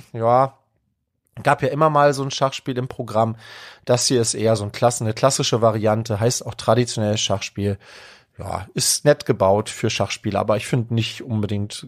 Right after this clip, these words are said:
günstig. Äh, Lego Speed Champions, wir kriegen den Lamborghini Lambo V zwölf Vision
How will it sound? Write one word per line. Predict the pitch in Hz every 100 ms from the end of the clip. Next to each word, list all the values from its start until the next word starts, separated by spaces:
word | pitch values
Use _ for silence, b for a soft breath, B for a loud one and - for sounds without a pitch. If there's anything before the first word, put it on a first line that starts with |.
| 113
günstig. | 107 113 120 - - - - - B B B B B
Äh, | 143 151
Lego | 185 247
Speed | 220 220 208
Champions, | - 196 175 185 175
wir | 143
kriegen | - 151 139 139 127
den | 120
Lamborghini | 117 127 139 123 123 127
Lambo | 120 117 113
V | - 113
zwölf | 110 - 113 98
Vision | 110 101 110 107